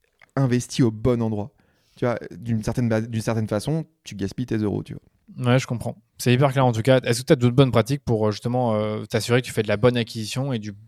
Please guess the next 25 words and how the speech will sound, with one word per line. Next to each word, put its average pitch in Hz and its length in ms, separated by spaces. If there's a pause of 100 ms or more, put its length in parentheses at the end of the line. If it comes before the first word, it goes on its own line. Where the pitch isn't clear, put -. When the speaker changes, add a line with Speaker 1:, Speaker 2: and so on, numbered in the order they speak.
(300)
Speaker 2:
bon 123 300
retargeting, 110 640
on 110 40
va 104 80
dire ? 113 200 (1200)
Speaker 1:
Bah, 120 200 (180)
alors, 120 260
euh, 107 140 (140)
ouais, 147 240
en 110 60
fait, 170 140
si - 100
je 127 60
devais 131 180
faire 147 160
une 131 140
espèce 123 240
de 120 60
petit 117 180
plan 139 160
d'action 123 260
sur - 140
le 117 60
sujet, 127 460
euh, 98 800